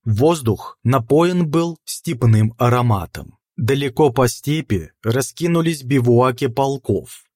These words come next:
Я спал на бурке, подложив под голову подушку седла. Кругом слышались голоса казаков, фыркали кони. Где-то далеко на заставе слышались выстрелы.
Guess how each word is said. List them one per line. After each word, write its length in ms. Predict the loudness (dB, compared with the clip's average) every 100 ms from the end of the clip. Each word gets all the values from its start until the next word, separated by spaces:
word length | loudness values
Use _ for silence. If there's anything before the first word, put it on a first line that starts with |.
| _
Я 240 | -2 0
спал 400 | -2 -4 0 2
на 160 | 2 0
бурке, 640 | -2 0 0 -2 -10 -18 -20 _ -2
подложив 640 | 2 4 2 0 -6 -2
под 200 | -2 0
голову 420 | 2 2 2 0
подушку 560 | 2 0 2 0 0 -4
седла. 640 | -2 -2 0 0 -4 -14 _ -2
Кругом 420 | 0 4 4 2
слышались 600 | -2 -2 -2 -2 -4 -2
голоса 520 | 0 2 0 -2 -4
казаков, 760 | -2 -2 -2 -4 0 0 -2 -18
фыркали 640 | -16 -6 0 2 2 2 0
кони. 540 | 0 2 2 0 -10 -18 _
Где-то 460 | -6 -2 -2 0 0
далеко 480 | 2 2 2 2 2
на 140 | 2
заставе 720 | -2 -4 -4 -4 -4 -2 -4
слышались 760 | -6 -4 0 0 -2 -4 -4 -6
выстрелы. 720 | -2 0 -2 -6 -6 -8 -16